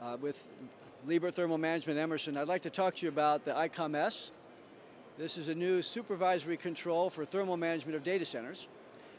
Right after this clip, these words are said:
And what it does is it provides sort of a higher level of protection and security and efficiency for the data center.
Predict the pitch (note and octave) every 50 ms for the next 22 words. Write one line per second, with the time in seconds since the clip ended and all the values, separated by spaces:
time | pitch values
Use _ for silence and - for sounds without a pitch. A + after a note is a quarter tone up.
0 | - - - - - - - D#3+ E3 E3+ G3 G#3+ G3+ F3+ F3+ A#3+ C4 B3+ G3+ E3
1 | E3+ D3+ F3+ - - F3+ E3+ E3+ E3+ E3+ E3+ E3+ E3+ D#3+ C#3+ E3 E3 D3+ D3 C3
2 | F3 F#3+ F#3+ F#3 F3+ F3+ E3+ E3 E3 D3 - - D#3+ - - G3 F#3 - - -
3 | G#3 G3 F#3+ E3+ D3 C#3+ - - D#3+ - - - F#3 F#3 F#3 F3 F#3 G3+ G#3+ G#3+
4 | - - - - - - - - - - - - - D#3+ E3 D#3 - A3 G#3 -
5 | G3 D#3+ - E3+ C#3+ E3 D#3 D3+ D#3+ F#3 F#3 E3 - - D3+ A2+ F#2+